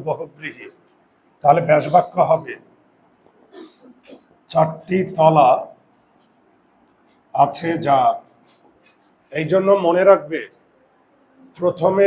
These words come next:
সংখ্যা দেখেই দ্বিগু সমাস বলতে পারবে না।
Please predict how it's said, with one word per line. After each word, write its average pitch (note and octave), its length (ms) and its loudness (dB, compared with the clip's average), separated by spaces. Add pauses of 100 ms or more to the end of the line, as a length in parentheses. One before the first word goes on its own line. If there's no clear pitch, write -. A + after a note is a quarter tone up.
সংখ্যা F3 560 -4
দেখেই F3+ 480 -6 (840)
দ্বিগু D#3+ 360 -4
সমাস F3+ 440 -2
বলতে E3 440 -4
পারবে D#3+ 460 -4
না। B2 140 -6